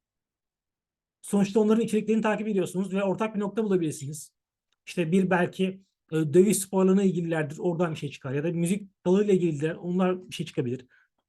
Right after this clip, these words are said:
Bütün bunları kovalamak size üniversite sonrasını hazırlayan çok değerli aslında bir imkanı beraberine getirecek.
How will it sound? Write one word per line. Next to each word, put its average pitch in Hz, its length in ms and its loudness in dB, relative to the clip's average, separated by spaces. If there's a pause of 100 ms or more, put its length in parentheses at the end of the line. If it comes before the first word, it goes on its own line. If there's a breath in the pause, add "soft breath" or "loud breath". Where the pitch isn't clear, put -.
(200)
Bütün 190 260 0
bunları 233 220 4
kovalamak 208 500 0 (320)
size 190 380 2
üniversite 202 480 0
sonrasını 202 400 -6
hazırlayan 196 380 -2
çok - 400 -6
değerli 190 300 0
aslında 208 300 -2
bir 208 80 -2
imkanı 190 520 0
beraberine 180 380 0
getirecek. 123 420 -14